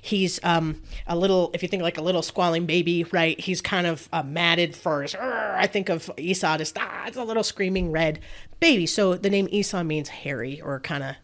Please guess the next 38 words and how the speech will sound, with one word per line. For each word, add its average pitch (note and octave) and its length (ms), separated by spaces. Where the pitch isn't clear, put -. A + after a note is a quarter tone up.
um, C#3 320
later E3+ 180
you D3 60
see D3 260
Edomites D#3 540
red, D#3+ 300
um, D#3+ 360
and E3 100
they D3+ 140
lived - 320
out C3+ 140
in D3+ 60
the C#3+ 80
Red C#3+ 260
Rocks - 260
or - 40
whatever. D#3+ 260
So G3+ 140
his C4 260
name G#3+ 560
is F3+ 80
something E3 340
like - 180
that. - 200
So F3+ 100
you're F3 80
like, D#3 280
"Well, C4 240
it's B3+ 120
just - 240
describing G3+ 760
his F3 180
personal F3+ 580
attribute." C#4+ 600
Here's F4+ 300
tip D4+ 240
number B3 180
two. C4+ 580